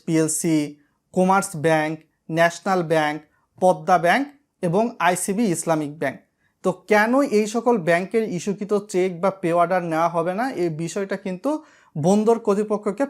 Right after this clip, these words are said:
প্রশ্ন করা হয়েছিল এবং এটার সত্যতাও কিন্তু যাচাই করা হয়ে গেছে ইতিমধ্যে। বন্দর কর্তৃপক্ষ কর্তৃক বলা হয়েছিল যে এই যে নয়টি ব্যাংক রয়েছে এই ব্যাংকগুলোর সঙ্গে লেনদেন স্বাভাবিক হচ্ছে না,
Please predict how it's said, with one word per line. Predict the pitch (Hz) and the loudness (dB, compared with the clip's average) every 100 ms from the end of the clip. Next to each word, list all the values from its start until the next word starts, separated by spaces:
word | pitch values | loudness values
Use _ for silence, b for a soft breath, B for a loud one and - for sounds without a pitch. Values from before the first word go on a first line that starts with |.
| 220 | -2
প্রশ্ন | 196 - 175 | -4 -4 -2
করা | 170 156 | 0 0
হয়েছিল | 151 143 135 135 - 170 | 0 -6 -8 -12 -8 -6
এবং | 170 175 | -4 -4
এটার | 196 - | -6 -4
সত্যতাও | 190 190 196 214 202 | -4 -2 0 0 0
কিন্তু | 208 196 170 | -4 -4 -2
যাচাই | 160 160 185 190 | -2 -2 -4 -2
করা | 185 170 | 0 0
হয়ে | 170 | -2
গেছে | 170 190 165 | -6 -6 -6
ইতিমধ্যে। | 160 175 175 165 277 294 B B - | -6 -6 -6 -2 -2 -4 B B -2
বন্দর | 156 196 220 240 | 2 4 4 2
কর্তৃপক্ষ | 220 220 226 214 220 214 | 0 0 -2 -2 -2 0
কর্তৃক | 185 220 185 147 | -2 -4 -4 0
বলা | 170 202 | 2 4
হয়েছিল | 202 202 - 165 151 | 2 -2 -2 -2 0
যে | 190 285 b b b - | 0 0 b b b 2
এই | 190 240 240 | 4 4 2
যে | 277 220 | 2 2
নয়টি | 190 202 240 170 | 2 0 -2 0
ব্যাংক | 175 196 196 | 0 0 -2
রয়েছে | 196 - 269 262 180 | -2 0 -2 0 -2
এই | 190 156 | -2 -2
ব্যাংকগুলোর | 170 185 190 208 208 | -2 -4 -4 -4 -4
সঙ্গে | 208 208 269 165 | -4 0 0 2
লেনদেন | 175 180 190 214 | 0 -2 -4 -6
স্বাভাবিক | - 170 175 175 160 | 0 0 0 -2 -2
হচ্ছে | 160 | -2
না, | 147 | -6